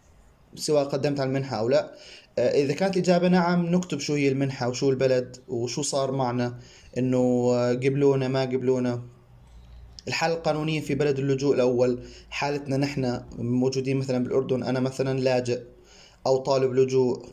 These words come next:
أو أنا مثلًا مواطن. آه، هل أنت حاليًا في مرحلة إجراءات التقييم من أجل إعادة التوطين في البلد الذي تقيم أو تقيمين فيه الآن؟ يعني في لك ملف للتوطين،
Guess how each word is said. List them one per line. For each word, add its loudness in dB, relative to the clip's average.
أو 4
أنا 0
مثلًا -2
مواطن. 0
آه، 4
هل 2
أنت 0
حاليًا -2
في -4
مرحلة -2
إجراءات 2
التقييم 0
من -2
أجل 0
إعادة 2
التوطين -2
في -6
البلد 0
الذي 2
تقيم -2
أو -4
تقيمين -4
فيه -4
الآن؟ -4
يعني 0
في 2
لك 2
ملف -2
للتوطين، 0